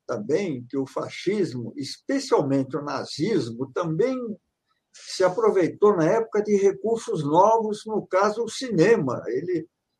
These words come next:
ele utilizou-se muito do cinema para, para in-, influir na mente das pessoas, né? Foi um, o uso revolucionário do cinema. E agora nós estamos vendo o uso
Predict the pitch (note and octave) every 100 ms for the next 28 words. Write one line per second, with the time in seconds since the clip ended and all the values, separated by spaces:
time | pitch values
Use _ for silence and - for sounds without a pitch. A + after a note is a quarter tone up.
0 | _ - D3 F3 E3+ - G#3+ D3+ B2 G#3+
1 | G#3+ - D3+ F3+ C#4 A#3+ G3 F#3 - -
2 | E3 C3+ G3+ A#3 F3 C3+ A2 - _ _
3 | _ _ _ - E3 E3+ E3+ D#3+ D3+ C#3+
4 | C3 B2+ A#2+ G2+ - _ - - D#3 D#3+
5 | D#3+ C#3+ C3+ B2+ A#2+ A#2 - F3+ F#3+ -
6 | D#3+ E3+ E3 A#3 E3 G#3 G#3+ F3+ C#3+ E3+
7 | D#3+ D#3 C#3+ - C3 B2 - B2+ A2 A#2
8 | D#3 D3+ E3 F#3+ A3 G#3+ F#3+ C#3+ B2 D#3
9 | A3 G3+ D#3+ D3 C4 B3+ A3+ G#3 D#3+ D3+
10 | F3+ F3+ F#3 A3 F3 C3 F#3+ F#3+ F#3+ A3
11 | A#3 A#3 A3+ G3+ G#3+ G#3+ G3+ A#2+ C#3+ F#3
12 | G3+ G3+ G3+ _ _ _ _ - E3+ F#3
13 | G#3+ A3 - A3